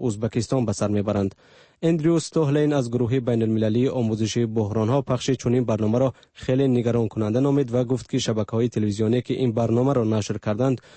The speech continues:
غالباً با خدمات امنیتی، یعنی خدمات امنیتی ازبکستان ارتباط دارند. پرزیدنت رادیوی آزادی جفری گیدمن نیز گفته است که هدف این برنامه مستقیماً و آگاهانه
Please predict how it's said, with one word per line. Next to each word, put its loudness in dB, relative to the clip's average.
غالباً 0
با 0
خدمات 0
امنیتی، 0
یعنی 0
خدمات 0
امنیتی 2
ازبکستان -2
ارتباط 0
دارند. 0
پرزیدنت 0
رادیوی 2
آزادی 0
جفری 0
گیدمن 0
نیز 0
گفته -2
است -2
که 0
هدف -2
این 2
برنامه 2
مستقیماً 0
و 0
آگاهانه 0